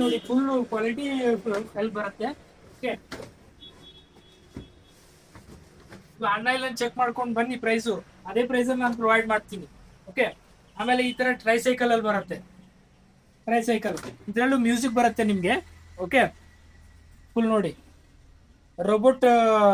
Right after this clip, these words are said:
ಫೇಸ್ ಅಲ್ಲಿ ಇರುತ್ತೆ ಫ್ರಂಟು, ಈ ತರ ರೋಬೋಟ್ ಬರುತ್ತೆ. ಓಕೆ, ಫುಲ್ ಪ್ರೀಮಿಯಂ ಕ್ವಾಲಿಟಿ, ಈ ತರ ಬೆಲ್ಟ್ ಎಲ್ಲ ಇರುತ್ತೆ, ಸೇಫ್ಟಿಗೆ ಈ ತರ ಬೆಲ್ಟ್ ಎಲ್ಲ ಇರುತ್ತೆ. ಓಕೆ, ಆಮೇಲೆ ಇದಕ್ಕೆ ಬುಲೆಟ್ ಅಂತೀವಿ ನಾವು, ಆರ್ ಎಕ್ಸ್ ಬುಲೆಟ್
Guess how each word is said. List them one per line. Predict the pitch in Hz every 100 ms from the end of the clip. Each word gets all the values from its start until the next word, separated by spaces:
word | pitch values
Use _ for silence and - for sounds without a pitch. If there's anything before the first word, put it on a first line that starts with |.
| 190 220
ಫೇಸ್ | 214 226
ಅಲ್ಲಿ | 208 196
ಇರುತ್ತೆ | - 190 190
ಫ್ರಂಟು, | 190 190 214 320 _ - _ _ -
ಈ | 185
ತರ | 196 185 180
ರೋಬೋಟ್ | 180 214 208 185
ಬರುತ್ತೆ. | 175 185 247 - _ _ _ _ _ _ 165
ಓಕೆ, | 214 165 _ _ _
ಫುಲ್ | 262 -
ಪ್ರೀಮಿಯಂ | 233 247 247 233
ಕ್ವಾಲಿಟಿ, | 214 196 240 240
ಈ | 240
ತರ | 233 185
ಬೆಲ್ಟ್ | 208 214 220
ಎಲ್ಲ | 214 208 - - - - 196
ಇರುತ್ತೆ, | 190 - - - - - -
ಸೇಫ್ಟಿಗೆ | 214 208 240 214
ಈ | 214
ತರ | 208 185
ಬೆಲ್ಟ್ | 190 196
ಎಲ್ಲ | 185 175
ಇರುತ್ತೆ. | 170 165 196 - - - - 165
ಓಕೆ, | 220 - - - - _ _ 175
ಆಮೇಲೆ | 202 214 208 208 208
ಇದಕ್ಕೆ | 196 202 185
ಬುಲೆಟ್ | 202 226 214
ಅಂತೀವಿ | 202 196 175
ನಾವು, | 156 - 175
ಆರ್ | 185 208
ಎಕ್ಸ್ | - -
ಬುಲೆಟ್ | 95 95 -